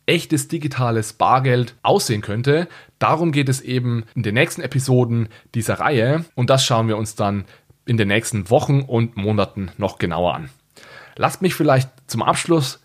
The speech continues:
ganz kurz die wichtigsten Takeaways dieser Episode nochmal zusammenfassen. Historisches Münz- und Papiergeld hat relativ wenig mit dem heutigen Bargeld zu tun. Münzen gibt's schon seit fast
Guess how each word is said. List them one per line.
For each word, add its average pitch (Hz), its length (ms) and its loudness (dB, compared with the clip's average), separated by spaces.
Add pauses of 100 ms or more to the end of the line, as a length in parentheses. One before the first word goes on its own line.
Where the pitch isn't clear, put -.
ganz 147 260 0
kurz 151 280 -2
die 123 160 2
wichtigsten 143 500 -2
Takeaways 143 640 0
dieser 131 260 0
Episode 151 480 0
nochmal 110 500 0
zusammenfassen. 156 880 -2 (720)
Historisches 180 880 2
Münz- 156 460 2
und 147 180 -2
Papiergeld 160 800 0
hat 123 180 -6
relativ 151 640 0
wenig 165 380 2
mit 131 160 0
dem 113 160 -2
heutigen 131 440 0
Bargeld 113 420 0
zu - 100 -8
tun. 98 380 -12 (380)
Münzen 202 480 0
gibt's 180 260 -4
schon 151 180 -2
seit 127 200 0
fast - 420 -4